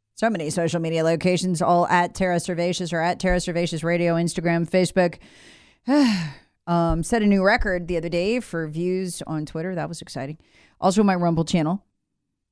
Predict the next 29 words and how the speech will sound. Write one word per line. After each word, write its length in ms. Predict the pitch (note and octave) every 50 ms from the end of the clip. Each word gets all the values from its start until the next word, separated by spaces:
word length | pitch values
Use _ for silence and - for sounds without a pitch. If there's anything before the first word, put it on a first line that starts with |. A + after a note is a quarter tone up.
| _ _ -
Uh, 200 | F3+ F3+ F3 F3
today's 360 | E3+ - B3 C#4 D4+ D4+ C4
show 440 | - - C4 C4 B3 A#3+ A#3+ A#3 A3+
is 240 | - G3 A3 G3+ -
called 280 | - G#3 G3 F#3+ F#3+
The 60 | F3
Democrats 420 | E3+ F#3 F3+ F#3 E3+ - F3+ E3+ -
Are 100 | F3 E3
Merging 420 | E3 E3 E3 D#3+ D#3+ E3 E3 D#3
with 120 | D#3+ E3 -
the 60 | D#3+
Cartels. 400 | - E3 D#3+ D3+ E3+ D#3+ D3+ C#3+
If 100 | D3+ -
you 120 | G#3+ A3
are 80 | A3+ G#3
a 80 | G3
longtime 440 | F3+ F3+ F3+ F#3 G3+ F#3 F3+ F3+ F3+
listener 300 | F3 F3+ E3+ - F#3 F3+
to 280 | E3 - - - B3 B3+
the 180 | A#3 A3+ G#3 F#3+
Battleground 500 | - - F3 F3 F#3 E3+ F3 F3 F3 E3+
America 300 | D#3+ E3 E3 E3 D#3 D#3
podcast 540 | - - E3 E3 E3 - - D#3+ D#3+ D#3 -
that 100 | D3 D3+
I 60 | E3
put 160 | - - D#3
out 100 | D3+ D3+
every 160 | D3+ C#3+ G3
day, 440 | G#3+ A3 F#3 F#3 G3 G3 G#3+ G#3+ -